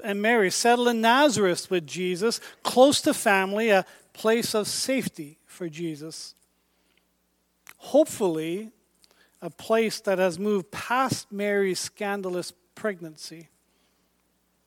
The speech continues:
Matthew mentions that this fulfills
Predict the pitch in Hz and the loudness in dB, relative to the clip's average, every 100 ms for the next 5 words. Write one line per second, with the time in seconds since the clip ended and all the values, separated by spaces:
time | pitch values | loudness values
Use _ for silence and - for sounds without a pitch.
0 | _ _ _ _ _ _ _ _ 185 190 | _ _ _ _ _ _ _ _ -2 0
1 | 196 - 202 196 208 - 185 170 165 160 | 0 -2 -2 0 -2 -4 -10 -10 -12 -8
2 | 185 175 - 180 - 240 220 160 175 180 | -6 -6 -6 -6 -4 -2 0 0 -6 -14
3 | - | -20